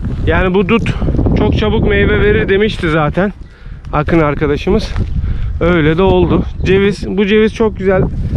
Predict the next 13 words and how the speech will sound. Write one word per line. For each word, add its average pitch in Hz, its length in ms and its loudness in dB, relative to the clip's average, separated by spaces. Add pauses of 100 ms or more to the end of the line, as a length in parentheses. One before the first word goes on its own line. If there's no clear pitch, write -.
(320)
kendine 185 480 0 (680)
yer 185 280 2
buldu. 165 360 0 (720)
Çok 185 260 0
da 185 80 4
güzel 175 400 0 (1900)
aksiyon 175 440 2
aldı. 147 400 0
Fakat 180 360 -2
bu 196 100 0
cevizi 190 440 2
biliyorsunuz 185 480 0
keçiler 190 460 -2